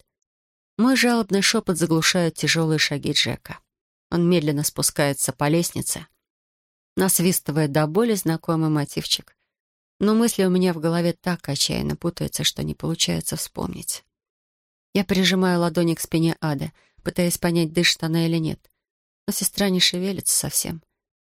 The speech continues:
Запаниковав, я хватаюсь за нож и, не задумываясь, выдёргиваю его из раны. Тут же начинает хлестать кровь. Испуганно выругавшись, я отбрасываю оружие в сторону и пытаюсь зажать порез рукой.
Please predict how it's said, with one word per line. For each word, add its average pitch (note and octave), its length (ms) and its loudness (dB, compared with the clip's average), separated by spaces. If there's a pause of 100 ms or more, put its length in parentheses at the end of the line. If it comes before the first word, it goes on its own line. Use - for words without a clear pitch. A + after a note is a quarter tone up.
(100)
Запаниковав, F3 720 0
я E3+ 100 -4
хватаюсь D#3 420 0
за D#3+ 140 2
нож F3 400 2
и, E3 60 0
не F3+ 120 4
задумываясь, E3 600 2
выдёргиваю D#3+ 600 0
его D3 180 2
из D3 100 0
раны. D3 340 -2 (600)
Тут G3+ 120 0
же F3+ 100 2
начинает E3+ 440 2
хлестать D#3+ 400 -2
кровь. - 340 -4 (500)
Испуганно G3 520 2
выругавшись, E3+ 720 0
я E3+ 140 4
отбрасываю E3 600 0
оружие D#3 300 2
в - 60 -4
сторону E3+ 420 0
и D#3 60 2
пытаюсь D#3+ 400 -2
зажать D#3 320 0
порез D3 320 -2
рукой. D3 380 -6